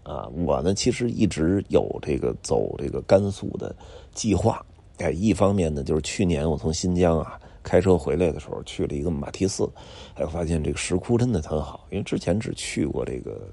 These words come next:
敦煌莫高窟，哎，去了马蹄寺，我说，哎，我说这个也很不错。结果后来在武威又去了这个天梯山石窟，啊，也挺有意思。哎，我说那是不是河西走廊我们可以安排一次石窟游啊？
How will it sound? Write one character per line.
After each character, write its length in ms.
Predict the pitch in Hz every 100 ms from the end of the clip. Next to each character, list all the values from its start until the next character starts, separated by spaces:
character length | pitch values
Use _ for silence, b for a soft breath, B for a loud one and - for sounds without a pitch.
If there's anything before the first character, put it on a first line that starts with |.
| -
敦 180 | 120 127
煌 160 | 95
莫 120 | 226 80
高 180 | 98
窟， 260 | 127 - 139 - B B B B
哎， 100 | 123
去 180 | - -
了 80 |
马 120 | - -
蹄 140 | 113
寺， 160 | 147 -
我 220 | 82 58
说， 60 | 110
哎， 80 | 349 415
我 60 | -
说 60 | 180
这 200 | 339 381
个 160 | - - -
也 180 | 82
很 200 | 82 - 73
不 120 | 85
错。 220 | - 78
结 120 | 80
果 80 | 95
后 120 | 98
来 120 | 92 95
在 180 | 101
武 100 | 80 -
威 200 | 82 101
又 200 | 90 76
去 220 | 76 -
了 120 | 78 69
这 100 | 64
个 220 | 62 62
天 180 | - 104
梯 120 | 113
山 180 | 120 120
石 160 | 113 104
窟， 260 | - 120 - B B B
啊， 120 | -
也 160 | 64 64
挺 160 | 95 175
有 100 | 208
意 180 | 139
思。 180 | 85 82 - B B B B
哎， 140 | - -
我 40 |
说 100 | 214 311
那 100 | 320
是 200 | - 262
不 100 | 233
是 160 | 285
河 320 | - - -
西 220 | 147 - -
走 280 | - - -
廊 180 | - -
我 160 | 131
们 80 | 107 -
可 140 | -
以 60 | 98
安 260 | - 127
排 120 | 117 85
一 120 | 104
次 280 | - - - - B B
石 420 | - - 82 87 123
窟 400 | - 262 254 262
游 120 | - - -
啊？ 300 | - 64